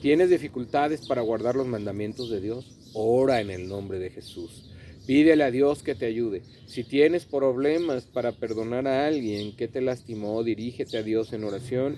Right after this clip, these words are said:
y dile: "Padre, sé que es tu voluntad revelada que ame a tal y tal.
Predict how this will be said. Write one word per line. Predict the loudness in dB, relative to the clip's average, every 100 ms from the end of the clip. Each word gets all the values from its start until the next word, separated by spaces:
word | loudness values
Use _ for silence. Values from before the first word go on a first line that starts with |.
| -8
y | -6
dile: | -2 0 0 -4 -12 -18 -6
"Padre, | 2 4 6 4 0
sé | -4 -4 0
que | -2
es | -2
tu | -2
voluntad | 0 0 0 0 2
revelada | 2 2 4 4 2
que | -2 -2
ame | -2 -4
a |
tal | -2 0 0
y | -4
tal. | -8 -12